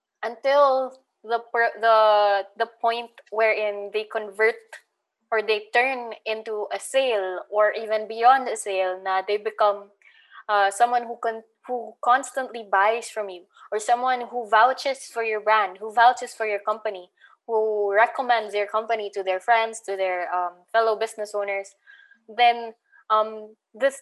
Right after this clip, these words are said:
the process that happens in between all of those things is what we call conversions. And conversion designers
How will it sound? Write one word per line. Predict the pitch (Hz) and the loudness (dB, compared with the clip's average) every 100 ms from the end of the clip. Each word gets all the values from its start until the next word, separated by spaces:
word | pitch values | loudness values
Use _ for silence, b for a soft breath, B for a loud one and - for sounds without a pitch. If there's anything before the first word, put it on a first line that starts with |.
| - | -8
the | 226 254 247 240 - | 0 4 2 0 -2
process | 262 269 302 302 - 202 185 - - | 4 6 6 2 0 0 0 -8 -8
that | 226 | -8
happens | 226 240 269 269 233 208 - | 0 4 4 2 -2 -2 -10
in | 220 226 | -12 -10
between | 226 226 214 202 | -12 -12 -12 -6
all | 214 233 | -2 -2
of | 226 | -4
those | 214 202 | -4 -4
things | - 180 175 175 _ _ b b b | -4 -8 -10 _ _ _ b b b
is | 214 208 202 | -2 -2 -4
what | 226 226 | -10 -10
we | 233 | -8
call | 202 190 190 | -2 -2 -2
conversions. | 196 190 175 175 165 160 160 - | -6 -6 -6 -8 -10 -12 -18 -12
And | 202 208 202 | -6 -6 -6
conversion | 220 220 254 285 277 247 | -10 -4 -4 -4 -6 -4
designers | 208 208 220 214 190 185 190 - | 0 2 2 0 -6 -6 -12 -18